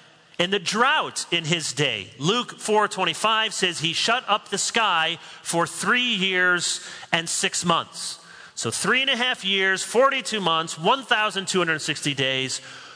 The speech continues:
There are lots of this kind of numeric imagery in Scripture to say this is a time period representative of trial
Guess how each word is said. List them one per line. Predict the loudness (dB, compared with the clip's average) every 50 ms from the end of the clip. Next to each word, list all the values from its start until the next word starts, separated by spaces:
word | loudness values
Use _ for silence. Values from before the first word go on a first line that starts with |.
| -20 -4 0
There | 2 4 4 4
are | 2
lots | 0 0 2 2 4 4 4 4 2 0 -2 0 0
of | 0 2 0
this | 0 0 0 -2
kind | 0 0 0 0 0
of | -4 -6 -8 -14 -20 -20 -16 -2 0
numeric | 0 2 2 2 2 2 4 2 2 0 -4 -4 -2
imagery | 0 0 0 0 -2 -2 0 0 0 2
in | 0 0
Scripture | -2 -2 0 0 0 0 0 -2 -2 -2
to | -2 -2 -2
say | 0 0 -2 0
this | 0 0 0 0 0
is | 0 0 0 0
a | 0 -2
time | -4 -2 0 2 2 2 2 0 -4 -4
period | -2 0 2 2 2 0 0 0
representative | 0 0 0 0 -2 -2 0 0 -2 -2 -2 -2 -2 0 0 -2 -4 -6 -10 -14 -16 -16 -18 -18 -18 -20 -2 0
of | 0 0 0 -2
trial | -4 -4 0 2 4 4 4 4 2 0 0 0 0 0 0 0 -2 -6